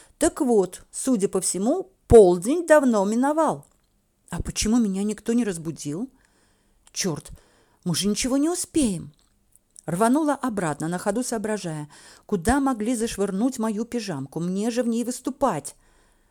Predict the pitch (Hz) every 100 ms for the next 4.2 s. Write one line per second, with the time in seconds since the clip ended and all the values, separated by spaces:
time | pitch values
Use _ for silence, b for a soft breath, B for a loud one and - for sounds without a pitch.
0 | b - 196 208 220 247 262 - 143 143
1 | - - _ _ _ _ _ - 170 147
2 | 151 226 - 202 139 - - - - 196
3 | 262 277 277 294 294 302 269 294 294 294
4 | 294